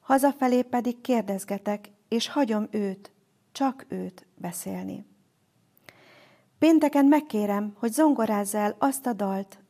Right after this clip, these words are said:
amit gyermekkoromban szokott. Már évek óta nem zongorázik, de kérnie szabad.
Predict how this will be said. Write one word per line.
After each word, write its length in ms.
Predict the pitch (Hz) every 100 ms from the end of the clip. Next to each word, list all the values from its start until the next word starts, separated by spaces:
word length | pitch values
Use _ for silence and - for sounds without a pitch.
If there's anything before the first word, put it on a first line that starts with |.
| _
amit 280 | 240 269 269
gyermekkoromban 840 | 254 202 196 190 196 190 185 185
szokott. 640 | 180 180 - 175 175 - _ _ _ _ _ _ _ _ _ _ _ _
Már 320 | 277 269 269
évek 340 | 254 240 226 226
óta 220 | 220 220
nem 180 | 208 202
zongorázik, 840 | 202 196 196 190 185 185 185 - _ _ _ _ _ _ _ _ _ _ _
de 140 | - 214
kérnie 560 | 208 262 254 208 185
szabad. 520 | 190 - 226 175 175